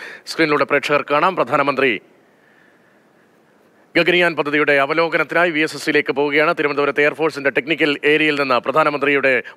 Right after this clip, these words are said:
വാഹന വ്യൂഹം പുറത്തേക്ക് വരുന്നു. ഗഗൻയാൻ പദ്ധതിക്കായി തിരഞ്ഞെടുക്കപ്പെട്ട ബഹിരാകാശ യാത്രികരുടെ പേര് ഔദ്യോഗികമായി പ്രഖ്യാപിക്കുന്ന ചടങ്ങാണ് ഇനി വി എസ് എസ് സിയിൽ നടക്കാൻ പോകുന്നത്. വലിയ സുരക്ഷാ ക്രമീകരണങ്ങളുടെ അകമ്പടിയോടുകൂടി നേരത്തെ നി-, നിശ്ചയിച്ചിൽ നിന്നും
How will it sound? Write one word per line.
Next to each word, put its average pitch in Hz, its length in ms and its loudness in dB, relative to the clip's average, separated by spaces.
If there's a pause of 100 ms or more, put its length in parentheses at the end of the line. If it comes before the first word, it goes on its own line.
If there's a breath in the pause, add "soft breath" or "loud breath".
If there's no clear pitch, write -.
വാഹന 156 320 2
വ്യൂഹം 147 480 -2
പുറത്തേക്ക് 143 420 -2
വരുന്നു. 170 340 -2 (460 soft breath)
ഗഗൻയാൻ 156 380 0
പദ്ധതിക്കായി 170 720 0 (240)
തിരഞ്ഞെടുക്കപ്പെട്ട 160 480 0
ബഹിരാകാശ 160 520 0
യാത്രികരുടെ 147 480 0
പേര് 156 340 0 (540 soft breath)
ഔദ്യോഗികമായി 165 520 0
പ്രഖ്യാപിക്കുന്ന 151 640 -2
ചടങ്ങാണ് 151 440 0
ഇനി 143 100 -2
വി 135 100 -4
എസ് 147 160 -4
എസ് 131 80 -12
സിയിൽ 139 220 0 (320 loud breath)
നടക്കാൻ 156 380 0
പോകുന്നത്. 165 320 0
വലിയ 147 240 2
സുരക്ഷാ 165 280 0
ക്രമീകരണങ്ങളുടെ 147 680 0 (240 loud breath)
അകമ്പടിയോടുകൂടി 165 680 0
നേരത്തെ 151 300 -2
നി-, 151 200 -4
നിശ്ചയിച്ചിൽ 156 440 -2
നിന്നും 151 260 -4